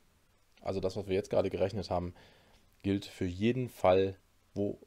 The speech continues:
wir nur A X Quadrat über haben.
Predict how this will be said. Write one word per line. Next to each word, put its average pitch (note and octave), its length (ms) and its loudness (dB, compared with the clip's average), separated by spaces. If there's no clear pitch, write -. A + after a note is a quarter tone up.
wir G2 120 2
nur G#2 360 0
A F2 140 -2
X E2+ 260 -12
Quadrat F2 500 0
über G2 280 0
haben. D#2+ 200 -8